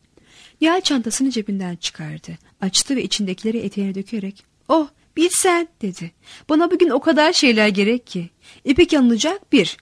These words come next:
Bülent makası ikiye ayırarak beline hançer yapmış, makas alınacak iki. Beşir ne kadar zamandan beri yalvarıyor. Kıpkırmızı bir fesli mavi püskül istiyor.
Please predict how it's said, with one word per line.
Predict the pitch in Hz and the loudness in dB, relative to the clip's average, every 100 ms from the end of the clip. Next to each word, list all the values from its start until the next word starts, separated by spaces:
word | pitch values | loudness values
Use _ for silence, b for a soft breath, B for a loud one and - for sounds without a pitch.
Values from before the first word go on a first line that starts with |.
| _ b b | _ b b
Bülent | 220 226 277 254 | 2 2 2 0
makası | 208 226 - 269 | 0 0 -2 -4
ikiye | 240 269 240 | -2 0 2
ayırarak | 247 277 262 269 - | 2 2 0 -2 0
beline | 233 254 | 2 2
hançer | 262 247 240 254 | 2 0 2 2
yapmış, | 247 202 180 247 330 - | 4 2 -2 -2 -2 0
makas | 226 285 277 | -2 0 0
alınacak | 240 208 202 208 359 _ | 0 0 -2 -2 -4 _
iki. | 240 208 180 165 _ _ B B B | -8 -6 -8 -10 _ _ B B B
Beşir | 320 - 381 | 0 2 2
ne | 339 | 0
kadar | 370 339 269 | 0 0 2
zamandan | 233 233 247 240 285 262 | 2 2 4 4 2 2
beri | 262 | 2
yalvarıyor. | 302 269 247 254 240 180 - b b | 4 4 4 4 2 0 -6 b b
Kıpkırmızı | 392 392 - 320 311 320 | -2 -2 0 2 2 2
bir | 294 247 | -2 -2
fesli | 302 311 - | -4 -4 0
mavi | 311 285 285 | 2 2 0
püskül | 285 - - 285 | -4 -8 -2 0
istiyor. | 240 - - 175 170 | 0 -2 -2 -4 -4